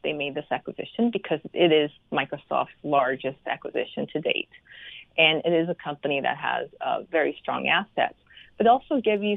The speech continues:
some glimpse as to what they're thinking about. While they commented that healthcare was an area they were really interested in, you could see that healthcare getting, penetrating into that sector is gonna be, it's gonna be difficult and it's gonna take a longer time. The gaming industry is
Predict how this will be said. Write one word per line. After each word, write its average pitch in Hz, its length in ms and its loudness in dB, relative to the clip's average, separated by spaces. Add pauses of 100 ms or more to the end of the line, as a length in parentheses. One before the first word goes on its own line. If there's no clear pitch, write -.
(120)
some 180 320 -4 (340)
glimpse 196 360 0 (160)
as 160 120 2 (140)
to - 80 -12
what 165 180 -4
they're 156 180 -4
thinking 185 300 -6
about. 135 240 0
While 151 240 0
they 170 300 2 (340)
commented 247 600 -4
that 151 140 -2 (140)
healthcare 185 640 -4 (240)
was 175 160 -2
an 180 100 -4
area 160 360 2
they 147 120 0
were 147 140 -6
really 151 240 -2
interested 190 440 -6
in, 139 200 0 (280)
you 190 100 -6
could 190 140 0 (100)
see 247 160 4
that 196 180 4
healthcare 165 680 0
getting, 156 300 -2 (120)
penetrating 233 460 -4
into 165 140 -4
that 139 220 0
sector 143 340 -4
is 131 120 -8
gonna 139 140 -6
be, 135 240 -6 (380)
it's - 180 -12
gonna 165 180 -4
be 147 120 2
difficult 131 520 -4
and - 100 -4
it's - 100 -20
gonna 135 240 -6
take - 140 -8
a - 180 -6
longer 131 400 -4
time. - 220 -6 (320)
The 165 80 2
gaming 185 400 4
industry 185 480 2
is 143 100 -6